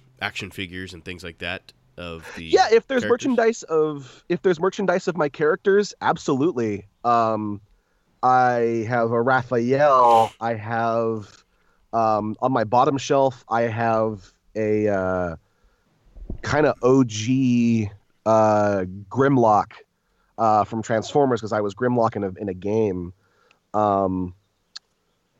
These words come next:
Speaker 2: I, uh, um, I'm trying to think of, like, what else I have. I have a big collection. Oh, I have, um, I recently at Little Tokyo, it's not my character, but I bought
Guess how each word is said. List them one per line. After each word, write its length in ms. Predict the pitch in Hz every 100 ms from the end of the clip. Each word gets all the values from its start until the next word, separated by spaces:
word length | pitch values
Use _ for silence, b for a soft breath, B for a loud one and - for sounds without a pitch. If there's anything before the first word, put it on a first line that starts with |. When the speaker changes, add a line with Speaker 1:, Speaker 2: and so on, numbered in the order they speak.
| _
Speaker 2:
I, 400 | 104 110 104 101
uh, 680 | 101 95 95 95 92 92 85 _
um, 600 | - 92 90 85 82 80 - _ _ _ _ _ _ _ _ -
I'm 60 |
trying 160 | - 127
to 40 |
think 140 | 120 107
of, 20 |
like, 120 | 101
what 120 | 95
else 200 | 92 104
I 60 | 95
have. 300 | 87 90 87
I 100 | 95
have 180 | 95 92
a 260 | 87 82 85 95 _ _ _
big 220 | 117 90 87 95 _ _ _ _ _ _
collection. 400 | - 92 - 90 -
Oh, 140 | 127
I 120 | 127
have, 640 | 131 131 123 117 110 - - _ _ _ _ _ _ _ _ _
um, 600 | 120 113 107 104 98 92 - -
I 60 |
recently 440 | 123 147 160 139 117
at 100 | 113
Little 200 | 135 120
Tokyo, 460 | 147 139 139 123 110
it's 140 | -
not 160 | 151 120
my 120 | 117
character, 520 | - 156 165 - 123
but 140 | 107 107
I 100 | 110
bought 520 | 101 113 107 - -